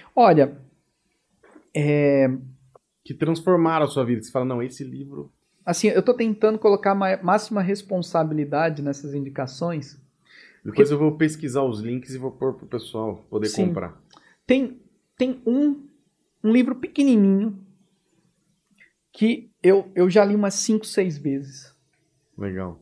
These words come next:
Speaker 2: Esse
Speaker 1: Ele
Speaker 2: eu já
Speaker 1: não
Speaker 2: li
Speaker 1: tem
Speaker 2: umas
Speaker 1: a,
Speaker 2: três, quatro.
Speaker 1: ele não tem a ver com música.
Speaker 2: É.
Speaker 1: Ele tem a ver com desenvolvimento pessoal.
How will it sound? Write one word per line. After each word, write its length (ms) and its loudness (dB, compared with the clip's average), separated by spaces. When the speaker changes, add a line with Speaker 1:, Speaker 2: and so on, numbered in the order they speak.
Speaker 2:
Esse 140 6
Speaker 1:
Ele 100 6
Speaker 2:
eu 40 4
já 40 6
Speaker 1:
não 160 6
Speaker 2:
li 80 0
Speaker 1:
tem 100 4
Speaker 2:
umas 80 4
Speaker 1:
a, 40 0
Speaker 2:
três, 200 -4
quatro. 360 -8
Speaker 1:
ele 200 6
não 240 4
tem 200 -2
a 60 2
ver 180 4
com 180 -2
música. 760 -6
Speaker 2:
É. 240 -4
Speaker 1:
Ele 100 -6
tem 140 2
a 20 2
ver 100 2
com 120 -4
desenvolvimento 640 -4
pessoal. 640 -4